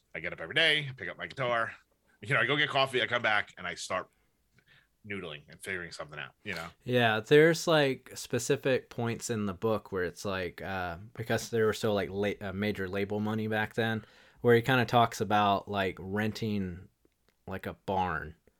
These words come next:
Speaker 2: and just, like, writing songs in it, you know? So it's like
Speaker 1: Must be so
Speaker 2: this
Speaker 1: nice.
Speaker 2: Brooklyn apart-, or this, like, New York apartment, and then this barn, and then now he lives in, like, Germany at this point, like, nowadays.
Speaker 1: Right.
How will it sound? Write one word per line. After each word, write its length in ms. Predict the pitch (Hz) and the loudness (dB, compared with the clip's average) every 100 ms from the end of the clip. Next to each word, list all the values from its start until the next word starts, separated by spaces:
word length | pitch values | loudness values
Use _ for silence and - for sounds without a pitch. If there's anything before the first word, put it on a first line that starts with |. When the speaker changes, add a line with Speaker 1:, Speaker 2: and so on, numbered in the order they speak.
| _ _ _ | _ _ _
Speaker 2:
and 200 | 104 98 | -6 -2
just, 240 | 95 98 107 | 0 -2 -4
like, 140 | 87 | -4
writing 440 | 87 95 92 90 85 | -2 0 0 -4 -6
songs 520 | 98 82 73 76 - | -6 -6 -8 -12 -12
in 140 | 69 | -10
it, 180 | 60 - | -12 -10
you 100 | 98 | -8
know? 160 | 92 92 | -6 -6
So 200 | 113 90 | -6 -6
it's 120 | - | -4
like 180 | 92 85 | -6 -6
Speaker 1:
Must 120 | - | -12
be 80 | 107 | -14
so 280 | - 113 | -2 0
Speaker 2:
this 60 | 98 | 0
Speaker 1:
nice. 360 | 90 90 - 101 | -4 -10 -12 0
Speaker 2:
Brooklyn 400 | 135 127 139 127 | 2 2 2 2
apart-, 340 | 113 127 113 | 2 2 2
or 180 | 113 110 | 4 2
this, 140 | 107 123 | 2 0
like, 120 | 101 | -2
New 120 | 117 | 0
York 240 | 135 131 117 | 2 2 0
apartment, 520 | - 107 85 90 87 | -2 -2 -2 -8 -8
and 140 | 92 | -6
then 180 | 107 101 - - _ _ | -4 -4 -8 -20 _ _
this 160 | 110 - | -4 -2
barn, 540 | - 123 117 104 98 | 2 4 4 4 0
and 220 | 95 98 | -2 -2
then 160 | 101 101 | -4 -2
now 240 | 113 120 | 0 2
he 80 | 117 | 4
lives 220 | 113 107 | 2 0
in, 80 | 110 | -2
like, 200 | 104 - | -4 -4
Germany 640 | - 107 104 92 87 85 _ - | -2 0 0 -2 -6 -12 _ -8
at 180 | 95 | -8
this 160 | - - | -8 -10
point, 340 | - 95 82 - | -8 -8 -8 -10
like, 200 | 98 87 | -10 -8
nowadays. 800 | 95 104 95 87 - _ - 87 | -4 -4 -4 -8 -14 _ -10 -6
Speaker 1:
Right. 160 | 92 | -6